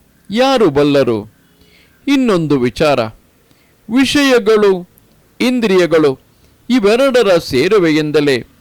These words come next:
ಸುಖವು ತೋರಿಕೊಳ್ಳುತ್ತಿದ್ದರೂ ಅದೇಕೋ ಮನುಷ್ಯನು ವಿಷಯಗಳಲ್ಲಿಯೇ ಸುಖವಿರುವುದೆಂಬ ಪಕ್ಷಪಾತದ ದೃಷ್ಟಿಯುಳ್ಳವನಾಗಿರುತ್ತಾನೆ. ವಿಷಯಗಳು ಎಷ್ಟೇ ಉತ್ತಮವಾಗಿರಲಿ,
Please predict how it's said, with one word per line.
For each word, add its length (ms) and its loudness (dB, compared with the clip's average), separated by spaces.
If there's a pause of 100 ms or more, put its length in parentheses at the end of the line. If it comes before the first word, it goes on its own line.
(360)
ಸುಖವು 580 0 (200)
ತೋರಿಕೊಳ್ಳುತ್ತಿದ್ದರೂ 1200 0 (760)
ಅದೇಕೋ 600 0 (260)
ಮನುಷ್ಯನು 720 -2 (100)
ವಿಷಯಗಳಲ್ಲಿಯೇ 1080 -2 (120)
ಸುಖವಿರುವುದೆಂಬ 1000 -2 (680)
ಪಕ್ಷಪಾತದ 880 -2 (280)
ದೃಷ್ಟಿಯುಳ್ಳವನಾಗಿರುತ್ತಾನೆ. 1400 -4 (1000)
ವಿಷಯಗಳು 840 0 (240)
ಎಷ್ಟೇ 400 -2 (220)
ಉತ್ತಮವಾಗಿರಲಿ, 1080 -2